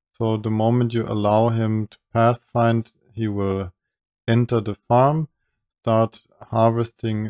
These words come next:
and replanting. And when his inventory is full enough, he will share the food with the villager inside.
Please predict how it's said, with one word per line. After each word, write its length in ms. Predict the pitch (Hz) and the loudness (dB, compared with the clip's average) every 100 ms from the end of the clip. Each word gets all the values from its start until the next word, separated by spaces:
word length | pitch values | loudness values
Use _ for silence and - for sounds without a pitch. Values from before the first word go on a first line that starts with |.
| - | -8
and 340 | 104 98 98 | -6 -6 -6
replanting. 840 | 104 101 _ 117 123 139 147 143 | -6 -6 _ 0 0 0 -4 -6
And 180 | 123 113 | -4 -2
when 160 | 113 110 | -2 -2
his 160 | 107 | -4
inventory 600 | - 113 120 117 117 107 104 | -6 -4 -4 -4 -2 -4 -6
is 120 | _ | _
full 220 | - 123 | -4 0
enough, 380 | 123 120 117 - | 0 0 -2 -2
he 120 | 117 107 | -4 -2
will 160 | 104 | -4
share 480 | - - 107 104 107 | -6 -6 0 2 0
the 120 | 107 | -4
food 380 | - - 110 104 | -10 -6 -4 -4
with 140 | 104 | -6
the 80 | 98 | -6
villager 680 | 98 101 104 98 101 95 92 - _ _ _ _ _ _ | -6 -4 -4 -4 -4 -4 -6 -12 _ _ _ _ _ _
inside. 680 | 107 95 - 95 95 101 | -8 -8 -6 -6 -4 -8